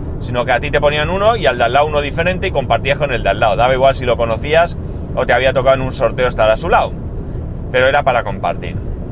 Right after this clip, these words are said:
Y después, pues baile y, bueno, pues ya sabéis, una... lo que es una boda, ¿no? Aqu-, aquello estaba allí previsto estar hasta las doce de la noche, cosa que yo no,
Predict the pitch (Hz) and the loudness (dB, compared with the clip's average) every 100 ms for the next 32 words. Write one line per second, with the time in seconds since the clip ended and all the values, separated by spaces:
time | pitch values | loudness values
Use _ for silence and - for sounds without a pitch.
0 | - - - - - - - - - - | -8 -10 -8 -8 -8 -8 -8 -6 -6 -6
1 | - - - 226 226 240 - - 147 151 | -6 -4 0 0 2 0 2 0 2 2
2 | 143 156 165 170 165 131 120 117 107 95 | 2 4 4 4 2 2 0 0 0 -2
3 | 101 92 104 131 101 101 98 95 92 90 | -2 -2 0 0 -2 -2 -2 -2 -4 -6
4 | 82 - - - - - - - 120 123 | -8 -8 -8 -8 -6 -8 -2 0 0 0
5 | 117 98 95 87 110 131 104 92 92 104 | -2 0 0 -2 0 0 2 0 -2 -4
6 | 113 113 - 117 117 113 110 120 120 120 | -2 -4 0 2 4 4 2 0 -2 -4
7 | 117 113 117 123 127 117 117 123 123 - | -2 -2 -2 -4 -4 0 0 0 0 -2
8 | 107 101 120 - 117 107 160 156 160 139 | -2 0 -2 0 0 0 0 0 0 0
9 | 131 131 110 123 117 110 104 | 0 0 0 0 2 0 0